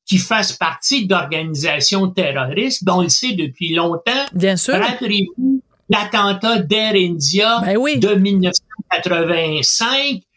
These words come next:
Speaker 1: Eh ben, c'était trois terroristes sikhs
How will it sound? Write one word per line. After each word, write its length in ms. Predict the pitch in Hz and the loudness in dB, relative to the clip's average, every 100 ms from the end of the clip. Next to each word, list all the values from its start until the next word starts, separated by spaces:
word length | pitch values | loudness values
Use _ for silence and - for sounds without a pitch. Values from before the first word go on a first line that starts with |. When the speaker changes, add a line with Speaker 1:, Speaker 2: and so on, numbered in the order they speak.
| _ - | _ -2
Speaker 1:
Eh 100 | 196 | 0
ben, 220 | 202 208 | 2 2
c'était 540 | - 180 165 190 160 | 2 0 0 -2 -2
trois 520 | - 180 208 240 254 - _ - | -4 -2 0 0 -4 -10 _ -2
terroristes 680 | 214 196 185 180 208 - - | 0 4 4 4 2 2 2
sikhs 400 | - 233 233 | 0 0 -2